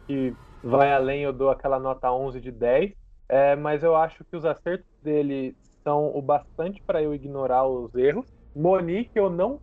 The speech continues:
tinha entendido a cena do balão, agora que você falou, eu fiquei um pouco mais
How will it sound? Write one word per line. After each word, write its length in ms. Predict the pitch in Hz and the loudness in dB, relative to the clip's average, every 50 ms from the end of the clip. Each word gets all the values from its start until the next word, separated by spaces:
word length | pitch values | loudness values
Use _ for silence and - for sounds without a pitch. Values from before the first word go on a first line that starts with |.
| - - | -16 -20
tinha 380 | - - 208 220 262 285 277 - - | -12 -10 -6 -6 -4 -4 -4 -4 -4
entendido 720 | 202 214 208 - 214 196 180 160 139 127 160 190 185 165 180 | -6 -8 -2 -2 -2 -2 -2 -4 -6 -4 -4 -2 2 2 2
a 80 | 165 | 2
cena 300 | - - - 175 165 170 | 0 -2 -8 -6 -4 -4
do 100 | 160 151 | -4 -6
balão, 420 | 151 143 156 151 143 139 139 147 180 | -2 2 2 4 4 2 2 0 -2
agora 280 | 196 160 160 165 180 | -2 0 0 0 0
que 100 | 175 - | -2 -6
você 80 | - 180 | -14 -14
falou, 380 | - - 170 151 143 143 156 170 | -6 -2 -2 0 0 2 0 0
eu 60 | 165 | -2
fiquei 260 | - - - 165 160 | -4 -6 -6 -6 -4
um 60 | 160 151 | -4 -2
pouco 260 | - 165 180 - 208 | -2 -2 -2 0 -2
mais 220 | 196 180 156 143 | 0 0 0 -2